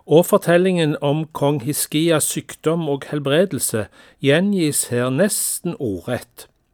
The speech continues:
Dette viser noe som er typisk for denne profetboka, nemlig at skriftstykker og profetier fra forskjellige perioder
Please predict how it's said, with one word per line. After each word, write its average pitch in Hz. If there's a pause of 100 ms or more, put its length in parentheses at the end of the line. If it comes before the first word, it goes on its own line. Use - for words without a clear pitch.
(640)
Dette 220 (180)
viser 180
noe 151
som 165
er 165
typisk -
for 127
denne 117
profetboka, - (340)
nemlig 151
at -
skriftstykker -
og 107
profetier 143
fra 131
forskjellige 147
perioder 139